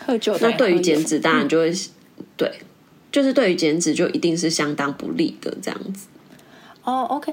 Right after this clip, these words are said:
Speaker 1: 那如果就是以，假如他想要知道热量有多少的话，都会怎么样跟他讲啊？
Speaker 2: 我通常会跟他讲说，一克的酒精大概是七大卡，那他可能就是要把他喝的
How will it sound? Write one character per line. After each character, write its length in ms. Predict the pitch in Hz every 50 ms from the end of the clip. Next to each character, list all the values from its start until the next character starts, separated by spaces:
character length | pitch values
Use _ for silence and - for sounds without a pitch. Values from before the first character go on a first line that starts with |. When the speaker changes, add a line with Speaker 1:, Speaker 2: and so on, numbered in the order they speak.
| - - _
Speaker 1:
那 120 | 403 440 415
如 140 | 339 311
果 200 | 294 277 247 208
就 160 | 208 - 254 247
是 200 | 247 - 247 214
以， 220 | - 185 190 170
假 160 | - - 175 185
如 80 | 214
他 120 | 240 226 240
想 220 | 208 - 180 175
要 60 | 180
知 160 | 185 - 190
道 180 | 185 202 190 185
热 140 | 196 226 202
量 160 | 202 190 170
有 60 | 123
多 220 | - - 185 180 175
少 200 | - - - -
的 180 | - - -
话， 320 | - - - - 87 - - - - - _ -
都 140 | - 262 277
会 100 | 339 311
怎 120 | 294 -
么 80 | - -
样 180 | - 170 180
跟 100 | 180 170
他 160 | 175 180 165
讲 220 | 170 - - - - - - -
啊？ 80 | - - _ _ _ _ _ _ _ _ _ _ _ _ _ _ _ _ - - - - - - - - - - - - - - -
Speaker 2:
我 180 | 208 196 190
通 180 | 185 - 294 381
常 140 | 349 220 196
会 80 | 233
跟 100 | - 240
他 80 | 220 220
讲 160 | 214 135 147
说， 140 | 175 - -
一 100 | - 175
克 260 | - - - 254 233
的 120 | 196 175 156
酒 180 | - - 139
精 260 | - - 175 175 180
大 200 | 190 196 180 165
概 200 | 156 180 160 160
是 220 | 156 156 - 175 156
七 240 | - - - 170 156
大 240 | - 170 143 113 - -
卡， 260 | - - - - - - - -
那 180 | - 247 254 220
他 160 | 202 185 196
可 100 | 196 196
能 160 | 190 120 107
就 120 | 160 170 160
是 120 | 156 170
要 200 | 180 170 170 160
把 160 | - - -
他 220 | - - 151 151 156
喝 180 | 160 185 165
的 280 | 160 - 143 123 92 -